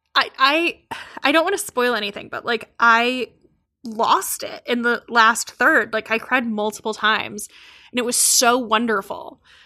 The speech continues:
Um, so yeah, I, I do think you would like it, but I mean, it's hard to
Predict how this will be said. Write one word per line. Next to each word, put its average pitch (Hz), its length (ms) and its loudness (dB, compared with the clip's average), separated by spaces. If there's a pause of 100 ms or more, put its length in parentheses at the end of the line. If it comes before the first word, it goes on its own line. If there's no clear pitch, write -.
(280)
Um, 220 420 2
so - 160 -6
yeah, 311 180 4
I, 226 300 4
I 226 80 2
do 247 300 -2
think 214 240 -2
you 190 80 -4
would 196 120 -4
like - 220 -4
it, 185 220 2 (120)
but 233 220 2 (1200)
I 269 60 0
mean, 285 120 2
it's 285 120 -2
hard 294 280 2
to 285 300 2